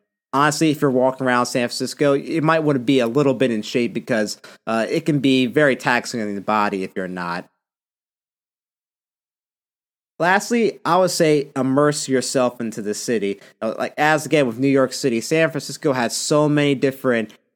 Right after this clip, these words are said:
areas, so many different neighborhoods, from African-American neighborhoods to L G B T Q plus neighborhoods, Chinatown. When you're walking around, since it's not a humongous city, you can walk around just multiple different neighborhoods and get an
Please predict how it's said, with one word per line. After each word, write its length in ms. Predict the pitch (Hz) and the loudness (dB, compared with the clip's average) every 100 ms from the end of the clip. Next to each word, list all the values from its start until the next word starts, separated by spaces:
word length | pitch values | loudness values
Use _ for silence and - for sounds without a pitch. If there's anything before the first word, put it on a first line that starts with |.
| 131 | 0
areas, 680 | 143 139 135 139 135 135 | 4 4 4 4 4 2
so 140 | 147 131 | 0 0
many 220 | 131 120 | 0 0
different 420 | 123 120 117 104 | -2 -2 -4 -4
neighborhoods, 960 | 120 131 139 123 135 139 135 131 117 | 0 2 2 2 0 2 4 2 0
from 360 | - 123 110 110 _ _ | -2 0 0 -2 _ _
African-American 760 | 127 - - 110 135 147 135 131 | -6 -4 -6 -2 2 2 0 0
neighborhoods 680 | 131 127 127 131 127 120 - | 2 2 2 2 2 0 -4
to 400 | - 120 110 107 _ _ | -2 0 0 -4 _ _
L 160 | 143 147 | 0 0
G 160 | 113 | -2
B 180 | 123 120 | -4 -4
T 300 | - 131 117 | -2 -4 -4
Q 340 | - - 127 | -6 -4 -2
plus 440 | 117 - 165 160 160 | -2 0 0 2 0
neighborhoods, 720 | 151 143 139 147 143 143 - - - | 0 2 0 2 2 2 -2 -14 -16
Chinatown. 1040 | - - 151 151 143 - 139 135 135 135 127 - - - | -12 0 2 2 0 -2 -2 2 2 0 -4 -12 -20 -14
When 160 | 156 156 | -4 0
you're 100 | 156 | 2
walking 480 | 135 165 165 - 147 | 4 4 2 2 0
around, 600 | 131 127 147 143 127 120 | 2 2 2 4 2 0
since 180 | 147 139 | -4 -4
it's 100 | 202 | 0
not 140 | 180 | 0
a 40 | |
humongous 720 | 139 - 151 127 143 151 123 117 | 0 0 0 2 2 2 0 -2
city, 320 | - 156 127 | 0 2 2
you 180 | 113 143 | 0 0
can 240 | 156 120 | -2 0
walk 280 | 135 143 131 | 2 0 0
around 360 | 123 127 120 | 0 2 0
just 180 | 120 - | -2 -4
multiple 360 | 127 131 120 123 | -2 -2 -2 -4
different 380 | 123 - 113 107 | -4 -4 -4 -2
neighborhoods 560 | 117 117 117 117 110 | -2 -2 -2 -2 -2
and 260 | 107 104 - | -4 -6 -2
get 120 | 127 | 0
an 160 | 113 | 0